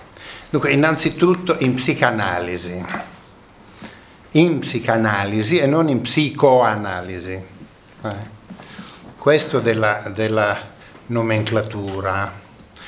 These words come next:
non è un problema interno alla disciplina, è un problema di stretta competenza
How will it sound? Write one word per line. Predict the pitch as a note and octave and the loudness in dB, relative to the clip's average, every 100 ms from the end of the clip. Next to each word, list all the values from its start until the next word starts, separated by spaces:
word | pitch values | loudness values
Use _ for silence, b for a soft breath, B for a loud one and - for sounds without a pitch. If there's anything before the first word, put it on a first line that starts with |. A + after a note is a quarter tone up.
| B B | B B
non | B2+ C3+ | 0 4
è | D3 | 4
un | A#2+ A#2 | 2 0
problema | A2+ G#2+ A2 G#2 | -2 0 0 0
interno | G2+ G2 - G2+ F#2+ G2 F#2 | -2 -4 0 0 2 0 0
alla | F#2 | 0
disciplina, | F#2 F#2+ F2+ - E2 D2 D2 D2+ - - - - - - - - - - B B B B | 0 -2 -4 -6 -8 -6 -8 -10 -14 -18 -20 -20 -20 -20 -20 -20 -20 -16 B B B B
è | - C3 | 4 4
un | G#2+ | 4
problema | G#2+ D3 C3+ C#3 A#2 G#2+ | 0 2 4 4 2 -2
di | A2 | -4
stretta | - - C3+ B2 - - | -4 0 0 0 -4 -2
competenza | - B2+ - - A2+ F2 E2 - - | 0 0 -2 -2 -2 -2 -4 -6 -6